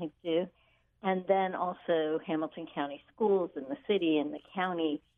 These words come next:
the Enterprise Center and Philanthropy are all working together to connect every single, uh, student who has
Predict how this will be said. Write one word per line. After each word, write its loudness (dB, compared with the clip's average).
the 0
Enterprise -2
Center -2
and -2
Philanthropy -4
are 0
all 0
working -2
together 0
to -18
connect -6
every -8
single, -2
uh, -4
student 0
who -2
has -2